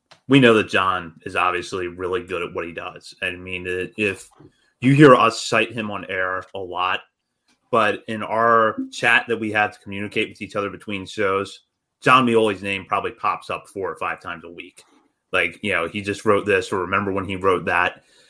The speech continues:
I would say that those two shows accumulatively, I learned a lot more than he has even written about the inner workings of this organization, what goes on with the farm system.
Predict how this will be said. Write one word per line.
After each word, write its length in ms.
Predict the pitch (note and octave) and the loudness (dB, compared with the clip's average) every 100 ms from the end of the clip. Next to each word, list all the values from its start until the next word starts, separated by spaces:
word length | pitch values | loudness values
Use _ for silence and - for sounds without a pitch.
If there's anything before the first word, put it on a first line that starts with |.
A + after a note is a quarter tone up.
| - | -2
I 140 | A2+ B2+ | 4 6
would 160 | C3 | 4
say 160 | B2+ B2+ | 2 2
that 120 | A2 | 2
those 340 | G2 A2+ A2+ - | 4 4 4 0
two 160 | A#2 | -6
shows 380 | G2+ - G#2 F#2+ | -6 -2 0 -2
accumulatively, 760 | F2+ - A2 G2+ F#2 F2 F#2 F2 | -6 -8 -6 -4 -6 -6 -6 -4
I 160 | F2 | -2
learned 600 | G2 G2+ G2 F#2 F#2 F2 - _ _ _ _ _ _ - | -4 -4 -4 -2 -4 -6 -14 _ _ _ _ _ _ -6
a 60 | |
lot 420 | G2+ F#2+ G#2+ A2+ - | -6 -2 0 0 0
more 760 | A#2 A#2 A2 G#2+ F#2+ F2 F#2 _ - | -4 0 4 4 4 0 -6 _ -8
than 320 | A2 G#2 G#2 | -2 -2 -4
he 280 | - C3+ C3 | -8 -2 0
has 160 | G#2+ | 0
even 280 | G#2+ G2 F2+ | -2 -8 -2
written 400 | G2+ C#3+ F#2 E2 E2+ | 2 2 -2 -12 -12
about 440 | F#2 F#2 F2+ F2+ - _ _ _ _ | -6 -2 0 -2 -6 _ _ _ _
the 140 | G2+ G#2 | -8 -2
inner 160 | A2+ | -2
workings 440 | G#2 G#2 G2+ G2 F#2 | 2 0 0 -6 -10
of 60 | |
this 160 | F#2+ G#2+ | -10 -4
organization, 840 | G2 F#2 F2+ F2 F2 E2+ - F2 | -4 -4 -8 -8 -8 -8 -12 -10
what 220 | F#2 F#2+ | -8 -6
goes 220 | G#2 F#2+ F#2 | -4 -4 -4
on 240 | F2+ F2+ | -8 -10
with 100 | E2+ | -16
the 60 | _ | _
farm 320 | G2 F2+ E2 | -6 -4 -4
system. 460 | - D#2+ - D#2+ | -8 -10 -10 -12